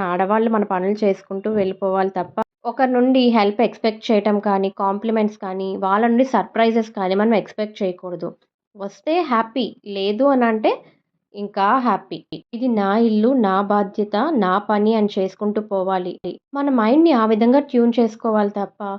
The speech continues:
వాళ్ళెవ్వరూ ఇంట్లో హెల్ప్ చేయటం లేదు, నేను ఒక్కరిదాన్నే చేస్తున్నాను అని చెప్పి బాధపడిపోతే బాధే మిగులుతుంది తప్ప, వాళ్ళొచ్చి మీకు హెల్ప్ చేయడానికి అవ్వదు, వాళ్ళకంత టైమ్ కూడా ఉండదు.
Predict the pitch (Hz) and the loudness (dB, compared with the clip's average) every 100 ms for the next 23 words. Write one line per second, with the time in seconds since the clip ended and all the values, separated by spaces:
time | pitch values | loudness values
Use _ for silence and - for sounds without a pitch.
0 | - _ _ 208 220 240 233 208 196 226 | -12 _ _ -8 -2 0 0 -2 -2 0
1 | 240 220 233 220 202 202 - 240 214 214 | 0 2 0 2 0 -2 -2 0 0 0
2 | 214 208 202 196 202 202 202 185 - 226 | 0 0 -2 -2 -4 -2 0 -2 -4 -6
3 | 220 226 226 220 214 202 - 208 196 196 | -2 0 -2 -2 -4 -4 -8 -8 -6 -4
4 | 202 208 208 202 240 208 190 190 214 220 | -2 -2 -2 -4 -6 -4 -2 -2 -2 -4
5 | 214 220 214 220 208 214 - _ 170 190 | -4 -6 -2 -2 -2 -6 -18 _ -8 -2
6 | 190 196 254 240 240 247 226 220 208 214 | 0 0 2 2 0 0 0 -2 -4 -6
7 | 208 202 196 185 233 233 202 190 185 - | -2 0 0 -4 -2 -2 -2 -4 -4 -4
8 | 214 202 214 214 226 226 214 208 311 302 | -2 0 0 -2 -2 -2 -2 0 2 0
9 | - - _ 226 233 240 214 214 190 175 | -2 -20 _ -6 -4 -4 -6 -6 -6 -4
10 | 180 185 202 220 208 190 185 | -4 -4 -2 0 0 -2 -6